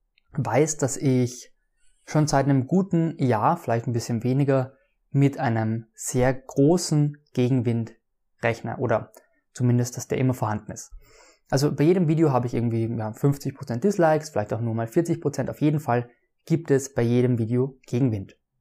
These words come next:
Warum mich das jetzt aber nicht demotiviert, sondern sogar beflügelt weiterzumachen,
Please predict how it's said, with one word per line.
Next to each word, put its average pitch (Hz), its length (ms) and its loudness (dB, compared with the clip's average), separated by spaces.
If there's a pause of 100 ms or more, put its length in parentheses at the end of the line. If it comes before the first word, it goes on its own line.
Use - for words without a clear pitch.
(1160)
Warum 175 220 4
mich 240 120 2
das 196 120 2
jetzt 165 140 -2
aber 135 160 4
nicht 180 340 0
demotiviert, 135 720 2
sondern 120 220 0
sogar 113 160 0
beflügelt 170 540 0
weiterzumachen, 123 720 0